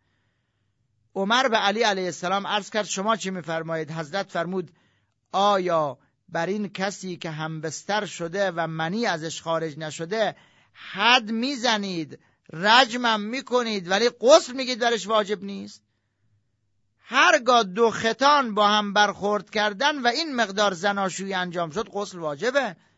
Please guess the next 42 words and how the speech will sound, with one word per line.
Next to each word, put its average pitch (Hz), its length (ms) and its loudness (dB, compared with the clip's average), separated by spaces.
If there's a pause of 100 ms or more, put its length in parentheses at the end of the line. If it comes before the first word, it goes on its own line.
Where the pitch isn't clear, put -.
(460)
چنان 196 320 -6
که 233 120 -2
حد 180 280 -2
و 175 40 -2
رجم 233 460 2
واجبه. 175 480 -2 (300)
خب 254 220 -2
حضرت 202 460 0
به 214 140 -4
صورت 180 380 -6
ارسال 165 640 -2
مسلم 160 600 -4
و 277 120 -2
قطعی: 190 480 -6
"اتوجبون 196 760 0
علیه 226 420 0
الحد 190 360 0
و 185 60 -4
الرجم"، 180 440 0 (220)
یعنی 226 140 -4
اون 277 200 -6
جای 240 260 2
شک 262 340 0
نیست - 240 -10
که 262 220 2 (260)
به 175 120 -4
این 208 220 -4
مقدار 202 640 2 (200)
حد 170 320 -6
و 185 80 -2
رجم 190 400 2
واجبه، 165 480 -2
ولی 269 220 -8
در 202 200 0
غسلش 214 600 -4
مثلاً 170 420 -10
بحث 233 340 -4
بوده 220 220 -8
و 170 160 -2
حضرت 156 280 -12
فرمود 156 300 -12
که 220 180 -6